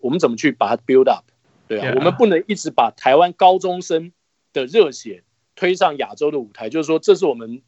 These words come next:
Speaker 1: 能够拿上亚洲舞台最好的东西。这样子，第一个就是说，我们对我们学生运动，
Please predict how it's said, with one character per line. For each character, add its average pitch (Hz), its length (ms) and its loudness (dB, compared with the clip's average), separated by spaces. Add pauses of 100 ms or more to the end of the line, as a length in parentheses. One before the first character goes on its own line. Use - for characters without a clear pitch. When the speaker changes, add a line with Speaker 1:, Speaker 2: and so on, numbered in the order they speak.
(160)
Speaker 1:
能 143 180 -2
够 202 140 4
拿 143 140 0
上 175 120 -2
亚 120 120 -6
洲 143 120 -4
舞 127 80 -10
台 113 160 -10
最 180 220 -4
好 107 140 -12
的 104 120 -14
东 113 220 -14
西。 101 260 -16 (440)
这 233 100 4
样 180 100 2
子， 143 80 -4
第 208 200 -2
一 220 40 -4
个 160 240 4
就 180 100 -4
是 175 60 -4
说， 175 240 -4 (320)
我 139 120 -2
们 151 160 -2
对 208 160 4
我 143 80 -4
们 143 100 -14
学 143 160 -2
生 165 180 -6
运 160 180 -8
动， 139 340 -8